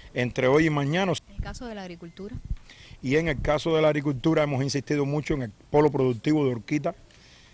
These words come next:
Speaker 1: Ya la proximidad al pronóstico, esta zona de Orquita, eh, Juraguá y el propio municipio de Aguada,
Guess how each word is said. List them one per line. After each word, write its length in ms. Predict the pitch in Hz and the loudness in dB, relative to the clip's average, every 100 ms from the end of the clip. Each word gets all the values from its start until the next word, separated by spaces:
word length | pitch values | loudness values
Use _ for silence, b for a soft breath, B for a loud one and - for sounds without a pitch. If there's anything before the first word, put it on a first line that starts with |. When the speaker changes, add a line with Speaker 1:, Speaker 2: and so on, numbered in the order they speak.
| b - | b -12
Speaker 1:
Ya 600 | 107 117 127 135 131 123 | -2 2 4 4 2 0
la 140 | 120 120 | 0 -2
proximidad 840 | 120 107 - 127 120 123 151 160 - | -4 -6 -4 -4 0 2 2 0 0
al 220 | 123 117 | 0 0
pronóstico, 680 | - 120 147 - 165 165 196 - - | 0 2 2 2 0 -2 -8 -16 -14
esta 420 | 123 143 131 127 | -2 2 4 2
zona 460 | - 151 156 139 - B B B | 2 0 2 0 -4 B B B
de 180 | 123 123 | -6 -2
Orquita, 800 | 123 117 - 165 165 151 143 151 - - | -2 -2 -2 -2 0 2 2 0 -8 -18
eh, 520 | 127 120 117 117 113 113 | -6 -2 -2 -2 -4 -2
Juraguá 640 | 123 120 117 123 165 175 175 b b b b - | 0 2 2 4 6 6 2 b b b b -6
y 60 | 123 | -2
el 120 | 117 | -2
propio 320 | 107 147 147 | 2 2 2
municipio 500 | 143 131 - 156 156 | 0 -2 0 2 4
de 60 | 135 | 2
Aguada, 460 | 131 156 185 165 | 4 6 6 4